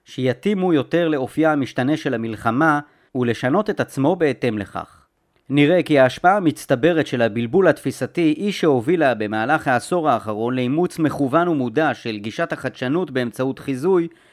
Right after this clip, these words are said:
כפי שממחישים שלל תחומי פעילותו של מרכז דדו בכלל וחזונו המחקרי של בין הכתבים בפרט. הגורם השני להשתנות התרבות האסטרטגית של צה"ל קשור לסוציולוגיה של הפיקוד הצה"לי במהלך העשור האחרון.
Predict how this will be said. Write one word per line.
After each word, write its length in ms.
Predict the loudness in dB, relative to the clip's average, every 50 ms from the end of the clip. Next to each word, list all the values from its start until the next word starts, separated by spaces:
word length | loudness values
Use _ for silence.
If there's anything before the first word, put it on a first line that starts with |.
| _ _ _
כפי 180 | -6 0 0 0
שממחישים 720 | 0 2 2 2 2 2 2 -2 -2 -2 -2 -2 -2 -2
שלל 300 | -2 -2 0 2 2 2
תחומי 420 | 0 -2 -2 -2 0 2 2 0 0
פעילותו 540 | -2 -2 -4 -2 -2 -4 -4 -4 -4 -4 -4
של 160 | -4 -6 -8
מרכז 500 | -6 -8 -8 -4 0 0 0 0 0 0
דדו 300 | 2 2 2 4 2 0
בכלל 540 | -2 -2 -6 -6 -2 2 2 4 4 4 0 -2 -8 -16 _ _ _ _ -12
וחזונו 540 | -10 -6 -2 -2 -2 0 2 2 2 2 2
המחקרי 500 | 2 0 -2 -2 -2 -2 -2 0 0 -2
של 240 | -2 -2 -4 -4 -4 -4
בין 200 | -2 -2 0 0
הכתבים 560 | 0 -4 -4 -4 -4 -4 -2 -2 -2 -2 -2
בפרט. 540 | -4 -4 -4 -4 -4 -2 -2 -4 -4 _ _ _ _ _ _ _ _ _ _ -2
הגורם 360 | 0 4 4 4 4 4 2
השני 380 | 0 0 0 2 2 4 4 2
להשתנות 540 | 2 2 0 -2 -2 0 0 0 2 2 0
התרבות 380 | 0 0 0 0 2 2 2
האסטרטגית 560 | 2 0 0 0 -2 -2 0 0 0 0 -2
של 120 | -4 -4 -8
צה"ל 400 | -6 -4 -2 0 2 2 0 0
קשור 380 | -2 -6 -2 0 0 2 2
לסוציולוגיה 840 | 4 2 2 0 -2 -6 -6 -2 2 4 4 4 4 2 0 -2 -4
של 160 | -2 -2 -2
הפיקוד 380 | -2 -2 -4 -4 -2 0 0 0
הצה"לי 480 | 0 -2 -2 -2 0 0 0 -2 -2
במהלך 520 | -2 -2 -2 0 0 0 0 0 -2 0 0
העשור 420 | -2 -2 -2 -2 -2 -2 0 2
האחרון. 460 | 2 0 0 -2 -6 -4 -4 -6 -8